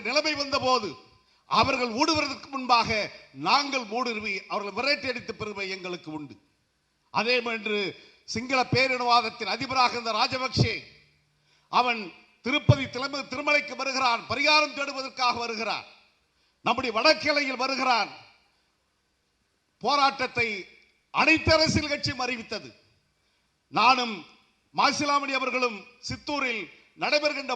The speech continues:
போராட்டத்தில் தலைமையேற்க வேண்டும் என்று அறிவித்தார்கள். கொளத்தூர், அண்ணன் கொளத்தூர் மணி தலைமையிலான இயக்கத்தில்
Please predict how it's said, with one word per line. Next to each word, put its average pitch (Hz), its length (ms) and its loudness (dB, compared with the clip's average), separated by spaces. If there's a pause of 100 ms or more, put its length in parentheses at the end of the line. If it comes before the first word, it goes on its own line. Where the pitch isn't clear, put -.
போராட்டத்தில் 285 640 -2
தலைமையேற்க 294 520 0
வேண்டும் 254 240 -4
என்று 240 220 -6
அறிவித்தார்கள். 202 640 -4 (920)
கொளத்தூர், 240 440 2 (120)
அண்ணன் 220 300 -6
கொளத்தூர் 269 420 0
மணி 254 140 -2 (120)
தலைமையிலான 254 400 0 (100)
இயக்கத்தில் 254 520 -4